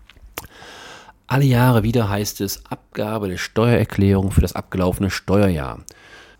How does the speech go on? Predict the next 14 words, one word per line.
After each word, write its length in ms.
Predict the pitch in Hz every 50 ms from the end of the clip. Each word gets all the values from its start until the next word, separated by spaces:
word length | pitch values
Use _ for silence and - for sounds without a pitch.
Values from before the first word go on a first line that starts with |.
| - - - _ _ _ _ _ _ _
Bis 220 | - 131 - - -
zum 180 | - 120 110
Veranlagungsjahr 840 | - - - - - 107 113 113 110 104 104 104 101 - - 95 92
zweitausendachtzehn 1300 | - - - 98 95 95 90 - - _ - - 127 - - - - - - - - 147 147 160 160 160 165 - - - - - - _ _ _
musste 300 | 113 117 117 - - 107
dies 260 | 92 101 110 131 -
spätestens 1080 | - - - - 101 95 107 139 - 147 - - - - - 127 131 131 135 - - -
am 160 | - 98 92 - -
einunddreißigsten 1040 | - 95 95 95 127 139 127 113 98 104 107 110 113 - - 110 - - - - 98
Mai 440 | 90 85 82 82 82 95 123 127 127
des 200 | 110 95 - -
jeweiligen 460 | - 95 104 98 98 92 87 80 80
Folgejahres 800 | 80 - - - 92 101 113 107 101 101 101 101 101 98 98 -
erfolgen. 720 | - - - - - - 82 78 85 87 85 76 78 73